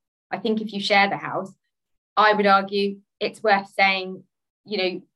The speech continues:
I, I, I, well, actually, I would argue it both ways. You could just go about your own business and say, "I'm staying in my own lane, don't even na-, need to have a conversation with anybody else in the house. I am just," whether they're flatmates, whether they're family members, you could just say, "If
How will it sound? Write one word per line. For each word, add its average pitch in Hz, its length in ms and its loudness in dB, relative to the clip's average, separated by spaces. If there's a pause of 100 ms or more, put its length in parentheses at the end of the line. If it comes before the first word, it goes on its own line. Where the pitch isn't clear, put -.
I, - 160 2
I, 320 240 4
I, 349 100 -4
well, 349 220 2
actually, 330 320 0
I 320 40 0
would 302 120 -4
argue 285 280 -2
it - 120 -10
both 220 240 -6
ways. 180 240 -4
You 247 140 -4
could 370 240 -4
just 196 200 -10
go 208 120 2
about 202 260 2
your 208 120 -4
own 190 120 -4
business 190 380 -18
and 196 100 -16
say, 185 80 -4
"I'm 180 140 -2
staying 202 300 -2
in 170 60 -8
my 175 220 -2
own 175 80 -8
lane, 175 220 -8
don't 151 160 -12
even 165 200 -16
na-, 175 160 -8 (120)
need 254 200 -2
to 254 80 -14
have 214 80 -8
a 214 80 -16
conversation 196 540 -8
with 185 100 -8
anybody 196 360 -6
else 170 280 -12
in 170 80 -14
the 160 120 -16
house. 160 320 -12 (100)
I 175 140 0
am 175 180 -6
just," 175 240 -18
whether 180 220 -6
they're 180 280 -6
flatmates, 226 500 -2
whether 190 220 -10
they're 175 360 -4
family 196 320 -2
members, 180 420 -6 (600)
you 233 160 -2
could 196 100 -10
just 185 180 -12
say, 175 200 0
"If 170 80 -6